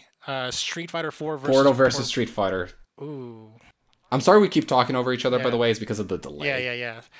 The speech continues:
Speaker 1: So Street Fighter four over Portal. So having played both of them, <laughs> that's such a weird comparison. Uh, S-,
Speaker 2: I know.
Speaker 1: Street Fighter four definitely had more staying power because of updates and stuff, and it was kind of like, you know, like the games as a service kind of situation.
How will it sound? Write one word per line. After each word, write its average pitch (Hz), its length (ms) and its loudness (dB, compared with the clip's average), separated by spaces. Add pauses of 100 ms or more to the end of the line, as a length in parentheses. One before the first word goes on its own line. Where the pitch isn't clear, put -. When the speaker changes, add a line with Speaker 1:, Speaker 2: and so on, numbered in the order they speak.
Speaker 1:
So - 160 -12
Street 220 260 -6
Fighter 226 200 -4
four 180 400 -6
over 165 180 -8
Portal. 135 360 -8
So 151 140 -6
having 196 220 -4
played 175 300 -10
both 160 240 -6
of 131 80 -10
them, 113 240 -14 (360)
<laughs> - 100 -8
that's 175 300 -2
such 226 180 -4
a 214 60 -6
weird 185 200 -4
comparison. 165 640 -10 (600)
Uh, 175 540 -2
S-, 165 160 -4
Speaker 2:
I 123 80 4
know. 123 200 4
Speaker 1:
Street 113 260 0
Fighter 226 240 0
four 190 560 -4
definitely 180 540 -8
had 165 160 -6
more 160 140 -6
staying 156 400 -8
power 135 240 -6
because 131 240 -12
of 127 120 -16
updates 131 500 -14
and 127 80 -14
stuff, 127 300 -14
and 131 60 -12
it 127 40 -14
was 127 140 -10
kind 143 180 -10
of 123 60 -12
like, 123 280 -12 (180)
you 139 100 -16
know, 127 200 -6
like 131 260 -10
the 135 80 -14
games 131 260 -12
as 120 60 -14
a 117 120 -12
service 123 340 -10
kind 127 140 -12
of 120 60 -14
situation. 123 680 -12